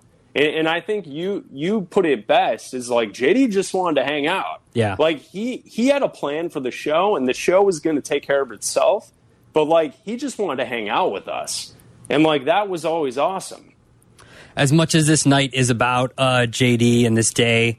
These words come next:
Speaker 2: and the next few days, most likely, uh, it's also about his son, Parker, who not only has lost his father, but two years ago lost his mother as well. And you can donate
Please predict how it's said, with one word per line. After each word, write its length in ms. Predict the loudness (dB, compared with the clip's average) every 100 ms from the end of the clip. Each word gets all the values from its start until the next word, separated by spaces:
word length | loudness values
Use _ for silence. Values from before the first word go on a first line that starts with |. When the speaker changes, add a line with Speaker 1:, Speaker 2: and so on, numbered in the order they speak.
| _ _ _ _ _ 0
Speaker 2:
and 180 | 4
the 60 | 6
next 280 | 4 2 -2
few 180 | 2 4
days, 340 | 4 2 0
most 280 | 0 0 0
likely, 480 | 0 2 0 0 -4 _ -2
uh, 340 | 0 0 -2 -4
it's 200 | -2 0
also 300 | 0 0 0
about 220 | 2 2 2
his 80 | 2
son, 200 | 0 0
Parker, 480 | 0 0 -2 -4 -8 _ -20 -20 -8
who 260 | 0 4 4
not 240 | 4 2
only 240 | 0 0 0
has 120 | 2
lost 220 | 0 0
his 120 | -4
father, 320 | 0 0 2 0
but 160 | 0
two 140 | 2 4
years 280 | 4 2 2
ago 360 | 2 2 0 -4 _
lost 280 | 0 0 0
his 120 | 0
mother 320 | 2 4 4 0
as 160 | 0
well. 360 | 2 2 0 -4 _
And 280 | -2 2 2
you 120 | 2
can 280 | 2 2 2
donate 480 | 2 2 2 0